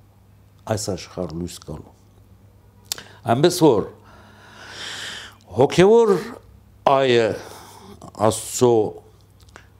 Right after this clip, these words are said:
կարող ենք ասել, այը նաև Աստծո որդի կնշանակի, այլաբանաբար։ Աստվածային աուրան գրողը ինքը Աստծո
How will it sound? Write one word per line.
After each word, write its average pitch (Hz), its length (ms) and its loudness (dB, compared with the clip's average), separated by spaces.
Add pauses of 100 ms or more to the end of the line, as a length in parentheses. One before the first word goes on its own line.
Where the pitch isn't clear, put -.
կարող 110 300 4
ենք 110 180 -4
ասել, 107 320 -2 (160)
այը 107 320 -2 (180)
նաև 104 460 -6
Աստծո 101 400 -4
որդի 92 500 -4
կնշանակի, - 840 -14 (480)
այլաբանաբար։ 92 800 -2 (800)
Աստվածային 110 800 -2
աուրան 107 640 2
գրողը 143 400 4 (160)
ինքը 123 260 0
Աստծո 117 400 0